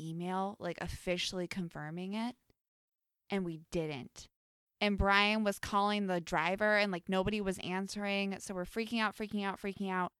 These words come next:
Finally, they answer, and they're like, "Oh, yeah, totally. Like, we're gonna be there." And we're like, "Oh, my gosh." But it was just, like, this moment of, like, "Did we really book it?" like, was it actually booked, confirmed, booked?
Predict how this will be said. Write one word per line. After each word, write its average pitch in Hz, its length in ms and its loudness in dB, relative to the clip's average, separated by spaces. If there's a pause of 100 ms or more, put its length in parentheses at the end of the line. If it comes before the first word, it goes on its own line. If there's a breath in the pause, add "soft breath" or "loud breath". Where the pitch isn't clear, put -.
(400)
Finally, 269 340 6
they 240 120 0
answer, 254 320 -2
and 226 100 0
they're 220 100 0
like, 214 280 -4 (160)
"Oh, 349 60 -2
yeah, 427 160 2
totally. 302 480 -2
Like, 190 280 -4 (400)
we're 208 260 -2
gonna 240 180 2
be 285 120 0
there." 190 320 -4 (1800)
And 226 160 4
we're 220 140 2
like, 202 260 2 (240)
"Oh, 214 340 6
my 196 160 -4
gosh." 175 380 0
But 254 120 0
it 220 60 0
was 269 120 -2
just, 285 140 -6
like, 262 120 -2
this 247 180 -4
moment 233 340 -2
of, 214 100 -4
like, 180 340 -4 (1600)
"Did 226 100 0
we 226 160 2
really 202 340 2
book 180 240 -4
it?" 233 220 -6 (260)
like, 190 140 -8
was 196 200 0
it 196 160 -6
actually 185 420 2
booked, 185 460 -4 (100)
confirmed, 185 720 -4
booked? - 440 -4